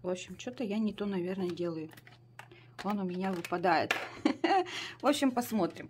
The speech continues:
Такая вот красота. Очень красивый дизайн. Подходит к нашим чайникам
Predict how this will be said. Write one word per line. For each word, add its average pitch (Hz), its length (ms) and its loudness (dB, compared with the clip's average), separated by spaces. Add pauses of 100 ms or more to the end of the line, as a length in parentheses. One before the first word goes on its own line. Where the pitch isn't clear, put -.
Такая 277 380 12
вот 220 160 2
красота. 214 560 6 (260)
Очень 247 300 6
красивый 208 440 0
дизайн. 240 460 6
Подходит 240 480 2
к - 80 -14
нашим 190 380 2
чайникам 302 760 8